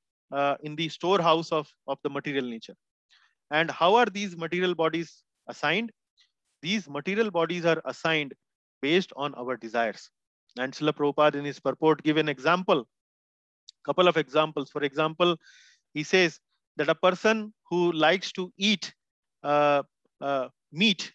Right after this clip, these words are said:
who likes to eat non-vegetarian food, the, the material nature understand and acknowledges that desire. And in the next life,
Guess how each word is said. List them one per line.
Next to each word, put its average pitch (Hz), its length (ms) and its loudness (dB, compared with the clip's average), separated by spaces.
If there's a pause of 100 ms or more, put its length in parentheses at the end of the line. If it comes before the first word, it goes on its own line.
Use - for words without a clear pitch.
(140)
who 143 100 -4
likes 160 280 2
to 175 120 -6
eat 175 140 -6
non-vegetarian 156 760 -2
food, 196 280 -4 (720)
the, 165 200 4
the 160 140 2
material 226 360 2
nature 214 320 0 (120)
understand 185 540 -2
and 175 160 0
acknowledges 196 640 0
that 160 240 2
desire. 123 360 -4 (720)
And 196 300 2 (120)
in 165 120 -8
the 160 100 2
next 175 240 0
life, 190 340 4